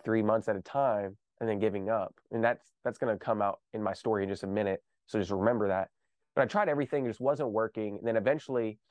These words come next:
I found myself in a network marketing company with, um, a friend of mine. And I love network marketing. Nothing, like,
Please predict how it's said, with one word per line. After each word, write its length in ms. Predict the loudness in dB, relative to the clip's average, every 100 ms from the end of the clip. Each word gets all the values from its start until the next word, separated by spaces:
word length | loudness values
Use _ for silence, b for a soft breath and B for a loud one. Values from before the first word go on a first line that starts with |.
| b
I 20 |
found 160 | -2 0
myself 260 | 0 0 0
in 60 |
a 60 | -2
network 420 | 0 0 0 0
marketing 460 | 0 0 -2 -6 -6
company 500 | -8 -6 -6 -6 -12 _ _ _ _ _ _ _ _ _ _ _ _ _ _ _
with, 240 | 4 4 2 0
um, 380 | 6 6 6 4 2 B -2
a 40 | 0
friend 280 | 4 6
of 60 | 6
mine. 240 | 4 -2 -12 _ _ _ _ _ _ _ _ 2
And 80 | 4
I 40 |
love 200 | 6 6
network 380 | 4 2 2 0
marketing. 600 | 0 0 0 -2 -2 -4
Nothing, 340 | -2 -2 -2
like, 180 | -2 0